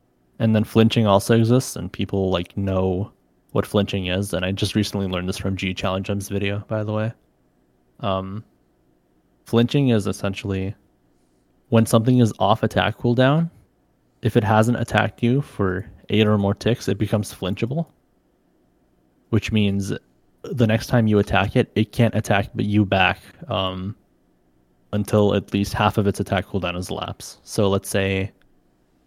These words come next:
you're flinching something with a four tick attack speed, right? Uh, you wait for it to attack you first, wait for twelve ticks to elapse because four ticks for attack cooldown to go down, and then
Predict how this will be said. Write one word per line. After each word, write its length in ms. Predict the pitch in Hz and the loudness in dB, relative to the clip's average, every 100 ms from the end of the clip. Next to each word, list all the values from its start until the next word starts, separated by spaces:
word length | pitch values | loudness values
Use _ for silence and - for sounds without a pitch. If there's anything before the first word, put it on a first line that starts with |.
| _ _ | _ _
you're 100 | 113 | -8
flinching 320 | - 107 104 | 0 0 -2
something 260 | 98 98 104 | -4 -4 -2
with 140 | 98 | -4
a 60 | 98 | -6
four 180 | - 101 | -2 -2
tick 140 | 92 | -2
attack 260 | 92 92 90 | -6 -4 -4
speed, 240 | - - | -6 -12
right? 240 | 85 92 98 _ _ _ _ _ _ _ _ _ _ _ _ _ | -8 -8 -8 _ _ _ _ _ _ _ _ _ _ _ _ _
Uh, 60 | 101 | -2
you 160 | 101 | 4
wait 180 | 107 110 | 6 4
for 120 | - | 4
it 100 | 107 | 2
to 80 | - | 2
attack 300 | 95 98 - | 0 0 0
you 80 | 107 | -4
first, 500 | - 98 110 - - | 0 -2 -2 -8 -6
wait 160 | 98 98 | -2 0
for 100 | 104 | -2
twelve 400 | - - 104 104 | -2 0 2 2
ticks 240 | - 104 | 0 -6
to 80 | - | -2
elapse 420 | 101 90 107 - | -2 0 -4 -8
because 380 | - 98 95 90 | -10 -6 -4 -4
four 260 | - - 98 | -6 -4 -2
ticks 320 | - 95 - | -2 -6 -10
for 160 | - 98 | -4 -4
attack 440 | - 95 104 101 | -4 -4 -4 -4
cooldown 240 | 110 98 | -6 -6
to 80 | 98 | -6
go 160 | 101 101 | -6 -4
down, 260 | 104 101 101 | -4 -4 -6
and 120 | 95 | -6
then 300 | 92 90 101 | -8 -8 -12